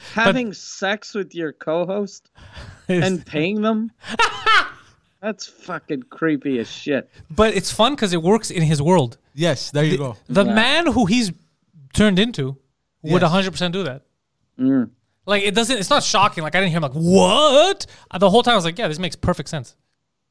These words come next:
Speaker 1: This doesn't, there's nothing shocking about this behavior coming from him.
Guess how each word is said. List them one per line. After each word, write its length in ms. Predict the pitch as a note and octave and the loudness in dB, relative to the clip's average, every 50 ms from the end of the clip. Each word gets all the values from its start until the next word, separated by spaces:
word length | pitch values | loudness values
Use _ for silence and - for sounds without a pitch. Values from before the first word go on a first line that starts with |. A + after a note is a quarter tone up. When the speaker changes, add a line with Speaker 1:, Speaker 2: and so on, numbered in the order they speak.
| _ _ _ _ _ | _ _ _ _ _
Speaker 1:
This 140 | - D3 C#3 | -12 -10 -6
doesn't, 500 | - E3 D#3+ C#3+ E3 D#3 C#3 - - - _ _ _ _ _ _ _ _ _ _ - | -4 -4 -2 -2 -2 -4 -6 -8 -12 -20 _ _ _ _ _ _ _ _ _ _ -6
there's 200 | D#3 E3 D#3 D#3+ | -4 -2 0 2
nothing 280 | F3+ A3 A#3 - G3+ | 2 2 2 2 0
shocking 460 | - - - - G3+ G3 - - E3+ D#3 | -2 0 0 0 0 -2 -2 -4 -4 -2
about 220 | D3 D3+ D3 C#3+ | -2 -2 -2 -2
this 100 | D3+ C#3 | -4 -6
behavior 380 | C3+ C#3+ B2+ D3+ D#3 C#3+ C#3+ C#3 | -4 -4 -4 -4 -4 -4 -4 -4
coming 240 | - D3+ D3+ C#3+ | -2 -2 -2 -2
from 100 | - C3+ B2 | -2 -6 -8
him. 200 | B2 C3 A#2+ | -8 -8 -8